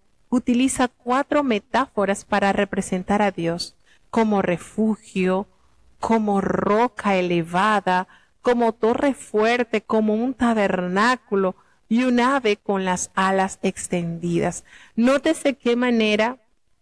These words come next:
el salmista de describe, de, puede describir o logra describir, presentarnos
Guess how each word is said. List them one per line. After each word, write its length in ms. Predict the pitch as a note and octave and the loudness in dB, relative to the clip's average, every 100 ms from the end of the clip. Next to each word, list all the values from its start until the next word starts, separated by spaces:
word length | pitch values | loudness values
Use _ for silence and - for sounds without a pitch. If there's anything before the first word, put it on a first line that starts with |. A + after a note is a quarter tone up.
| _ | _
el 180 | - G3+ | -4 -4
salmista 840 | - F#3+ F3+ F3+ G#3+ A3 - A3+ A3+ _ _ _ _ | -2 -2 -2 0 -2 -2 -2 -2 -2 _ _ _ _
de 180 | - A3 | -2 0
describe, 960 | A3 A3 - - - C4+ C#4+ G3 G3 A3 _ _ _ _ | 0 -2 -6 -10 -2 0 0 -2 -4 -6 _ _ _ _
de, 420 | G3+ G3 F#3 - _ _ _ _ _ _ | -4 -2 -6 -10 _ _ _ _ _ _
puede 380 | - A#3 E4 D4+ | -2 0 2 2
describir 720 | A#3 G#3 - - F#3+ A3 A3+ | 2 0 -4 -6 -2 0 0
o 80 | G3+ | 2
logra 600 | F3+ F#3+ A#3+ D#4 C#4 A3 | 2 2 2 2 2 0
describir, 640 | G#3 G#3 - F#3+ G3 A#3+ A3+ | 0 -2 -4 -6 -2 -2 0
presentarnos 1080 | A#3+ A#3+ A#3+ G3+ F#3+ A3+ B3+ C4+ A3 G#3+ | -2 0 -2 -4 -4 0 2 2 -2 -4